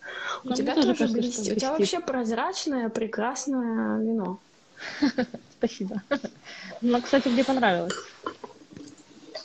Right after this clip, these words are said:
Speaker 1: Это очень хорошо. Это
Speaker 2: Да,
Speaker 1: очень
Speaker 2: мы с тобой
Speaker 1: хорошо.
Speaker 2: как раз говорили, да, что это в эфире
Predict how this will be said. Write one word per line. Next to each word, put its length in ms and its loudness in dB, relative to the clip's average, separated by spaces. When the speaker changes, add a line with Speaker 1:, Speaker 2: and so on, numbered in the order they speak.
Speaker 1:
Это 260 -2
очень 320 -2
хорошо. 520 -4
Это 260 -4
Speaker 2:
Да, 160 6
Speaker 1:
очень 80 4
Speaker 2:
мы 60 2
с 40 -4
тобой 260 2
Speaker 1:
хорошо. 0 -
Speaker 2:
как 140 -4
раз 220 0
говорили, 460 6
да, 100 0
что 800 -6
это 260 -8
в 240 2
эфире 280 -4